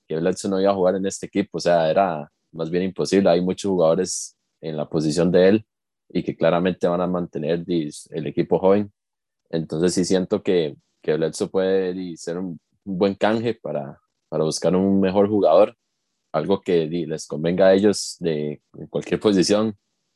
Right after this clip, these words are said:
sea la que sea. Yo digo que principalmente será la de, la de un poste, que sea de las mismas características de Valanciunas,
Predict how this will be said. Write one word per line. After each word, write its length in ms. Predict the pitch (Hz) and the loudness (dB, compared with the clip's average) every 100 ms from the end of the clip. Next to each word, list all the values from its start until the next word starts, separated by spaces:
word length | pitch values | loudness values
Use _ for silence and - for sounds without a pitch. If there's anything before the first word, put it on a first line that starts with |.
| _ _ _ _ | _ _ _ _
sea 140 | - 87 | -4 -2
la 160 | 98 | -2
que 100 | - | -6
sea. 240 | 92 101 98 | -6 -6 -6
Yo 140 | 85 | -6
digo 160 | 92 104 | -8 -10
que 100 | 110 | -8
principalmente 760 | 101 87 76 82 98 104 117 | -8 -6 -6 -2 0 0 -2
será 240 | 95 85 92 | -2 0 2
la 160 | 107 | 2
de, 280 | 90 78 82 _ _ _ _ _ - | 2 -2 -8 _ _ _ _ _ -2
la 120 | 90 | 2
de 40 | |
un 160 | 104 113 | 2 2
poste, 500 | 117 127 - 135 - _ _ | 2 2 -2 -6 -6 _ _
que 220 | 82 80 | -8 -8
sea 480 | - 80 95 95 85 80 _ | -4 -2 -2 -2 -4 -8 _
de 100 | 80 | -6
las 140 | 80 | -4
mismas 260 | 85 95 - | -2 -2 -2
características 720 | 107 101 - 85 - 98 104 | -4 -4 -4 -4 -4 -2 2
de 60 | 95 | 2
Valanciunas, 760 | 82 78 - - 110 - - | 2 -2 -2 0 -2 -8 -14